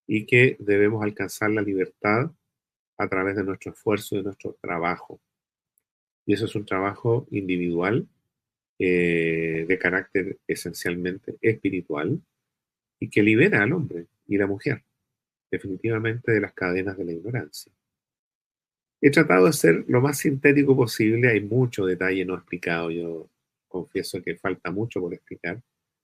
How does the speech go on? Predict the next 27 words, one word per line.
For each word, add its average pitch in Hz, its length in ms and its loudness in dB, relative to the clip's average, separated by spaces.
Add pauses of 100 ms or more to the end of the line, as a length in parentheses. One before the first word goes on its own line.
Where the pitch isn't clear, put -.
(160)
pero 120 140 6
yo 139 140 8
diría 160 240 6
que 160 100 -2
esa 160 160 -4
es - 60 -10
como 135 200 -2
la 120 100 -2
esencia, 76 720 -10 (360)
y 95 160 -8
lo 101 140 0
esencial. 90 580 -6 (840)
Y 107 60 2
el 98 120 2
trabajo 120 380 2
alquímico, 143 440 2
entonces, 139 460 -4 (140)
como 113 220 -4
te 117 60 -2
comento, 135 360 -2
se 120 180 -6
resume 117 500 -2
en 110 200 -4 (580)
dos 131 180 4
aspectos. - 540 -4
Uno, 120 200 0
comprender 107 760 0